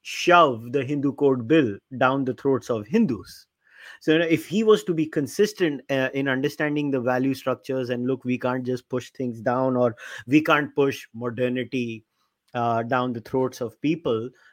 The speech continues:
he would have applied the same logic to Hindus, but he did not. He put his foot down. By the way, I'm very happy he put his foot down whe-, when it came to the Hindu Code Bill. I would just have been happier if he had put his foot down on a, you know,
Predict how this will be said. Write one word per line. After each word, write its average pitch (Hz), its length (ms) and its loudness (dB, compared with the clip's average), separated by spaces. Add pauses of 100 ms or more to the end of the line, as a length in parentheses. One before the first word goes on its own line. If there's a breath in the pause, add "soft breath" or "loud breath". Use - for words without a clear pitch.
he 180 120 0
would 180 140 6
have 160 220 2
applied 151 420 0
the 151 120 -2
same 131 240 -6
logic 120 340 -4
to 135 60 -6
Hindus, 160 360 -6
but 175 140 -2
he 214 80 0
did 226 140 6
not. 262 220 8
He 151 100 4
put 202 160 4
his 196 120 0
foot 160 280 -4
down. 131 460 4
By 175 180 6
the 220 100 6
way, 190 140 8
I'm 160 140 2
very 196 160 4
happy 143 260 0
he 131 100 0
put 127 160 -4
his 117 140 -4
foot 113 180 -8
down 127 200 0 (300)
whe-, 127 240 -4
when 127 120 -4
it 120 140 -10
came 135 180 -6
to 131 80 -14
the 117 100 -12
Hindu 123 220 -8
Code 117 260 -8
Bill. 143 180 2 (320 loud breath)
I 143 100 2
would 147 120 -2
just - 280 -6 (280)
have 135 140 -6
been 123 140 -6
happier 151 380 2
if 123 140 -2
he 123 120 -4
had 120 180 -2
put 120 140 -8
his 120 120 -6
foot 120 200 -12
down 127 340 -2 (180)
on 120 160 -6
a, 123 60 -4
you 127 140 -4
know, 135 240 -2